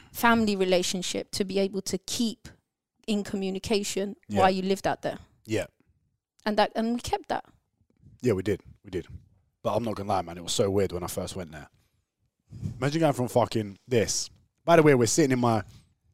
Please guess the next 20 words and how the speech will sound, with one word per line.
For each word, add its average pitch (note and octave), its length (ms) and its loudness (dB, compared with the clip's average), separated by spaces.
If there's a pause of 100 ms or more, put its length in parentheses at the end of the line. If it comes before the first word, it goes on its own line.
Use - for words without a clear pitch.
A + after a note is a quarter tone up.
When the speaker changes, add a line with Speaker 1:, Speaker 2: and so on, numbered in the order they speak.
(560)
Speaker 2:
uh, A#2 140 4
sister's A#2+ 400 0
cafe, A2 640 2
which - 240 -6
was G#2+ 320 2 (400)
my G#2 100 -6
family's G#2+ 460 -2
laundrette, A2 500 -4 (260)
laundromat G2 600 -8 (340)
for - 100 -18
you F2 60 -14
guys E2 260 -10
in E2 80 -14
America. F2+ 500 -12
The - 60 -20
property B2 360 2
is G#2 100 0
actually - 260 -2
my G2+ 100 -6
family's. B2+ 540 -2